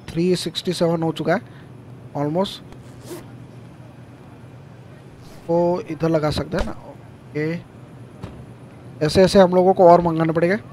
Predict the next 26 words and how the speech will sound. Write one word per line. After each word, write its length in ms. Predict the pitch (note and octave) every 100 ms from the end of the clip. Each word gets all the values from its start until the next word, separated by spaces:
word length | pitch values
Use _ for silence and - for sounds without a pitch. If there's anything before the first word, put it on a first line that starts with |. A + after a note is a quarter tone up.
| - - - D#3+
और 220 | E3 E3+
एक, 420 | - F3 G3+ F#3+
दो, 260 | E3+ F3 F#3
तीन, 440 | - F#3+ E3 A#2+ - - - - - -
चार, 400 | F3+ F3 D3+ - - - - - - - -
पाँच, 320 | E3 E3+ G3 G3+ -
छः, 380 | E3 F3 G#3+ G#3
सात, 580 | - E3 E3 G3+ -
आठ, 420 | D#3 D#3 F#3 G#3+ A3
नौ, 480 | - D3 D#3 F#3+ G3+ G3+
दस, 320 | E3+ C#3+ - - - - - F3+
दस 260 | G#3+ -
ऐसे, 460 | G#3+ F#3 A3 A3 G#3+
यानी 220 | F#3+ G3+
कि 140 | G#3
मेरे 200 | G3+ G3
को 260 | G3+ G#3 G#3 G3+
वो 200 | F#3 F#3
मंगाना 400 | D#3+ D3+ E3+ F3+
पड़ेगा। 340 | E3 D3+ F#3 - - - - - - - - - D#3
भाई, 80 | E3+
नाइंटी 380 | D#3+ D#3 D#3 F3+
नाइन 220 | E3 E3+
dollars, 340 | F3 F3+ F#3+ -
बहुत 180 | D#3+ E3
बढ़िया। 240 | E3 F#3